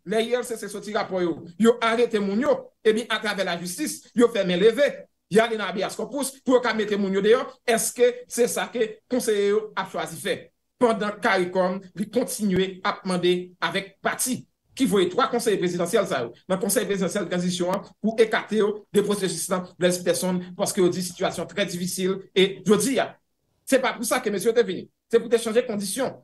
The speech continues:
La vie, peuple haïtien, qui était très difficile, là, on est venu, on te dit, oh, capable. Eh bien, il y a un gros Sam qui croit pas de preuve pour accuser trois conseillers présidentiels, yo,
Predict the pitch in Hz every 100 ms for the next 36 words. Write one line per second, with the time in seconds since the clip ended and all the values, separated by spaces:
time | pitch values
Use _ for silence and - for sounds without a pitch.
0 | _ 170 196 180 277 240 214 196 196 185
1 | 180 170 180 180 - 185 190 - 180 180
2 | 180 185 180 180 - 185 190 190 190 180
3 | 180 165 175 175 147 123 - _ - 240
4 | 214 208 180 196 240 302 320 - - 285
5 | - 262 233 - 240 208 - 208 180 226
6 | 285 339 - - _ _ _ 285 302 277
7 | 240 254 240 208 208 190 - 208 208 190
8 | 180 180 165 160 156 196 269